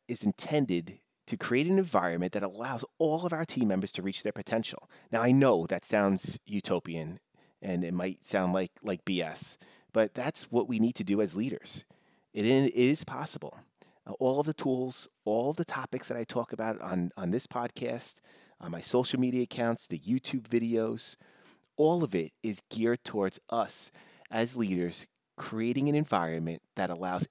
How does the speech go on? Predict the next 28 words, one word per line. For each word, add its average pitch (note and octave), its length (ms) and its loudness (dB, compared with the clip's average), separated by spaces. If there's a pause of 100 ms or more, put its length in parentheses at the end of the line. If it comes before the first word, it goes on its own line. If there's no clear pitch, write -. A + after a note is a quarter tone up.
everyone F#2 440 0
to - 120 -12
reach E2+ 240 -8
their E2+ 120 -6
potential. - 520 -12 (560)
Now, B2+ 80 4
think F3+ 220 0
about D#3+ 220 0
the B2 40 -4
fundamental A2 960 2 (720)
tenets - 440 2
of - 200 -10
comfort E2+ 260 -4
in E2+ 60 -6
workplace: - 460 -10
respect - 560 -2
team C3 240 2
members E2+ 480 -2 (400)
and G2+ 160 4
demand G2+ 400 4
excellence. - 560 -4 (240)
And A#2 100 8
these C3 140 6
are C#3+ 40 2
two, B2+ 440 0
these A#2+ 200 -6
are C#3 40 -6
two, B2 500 -2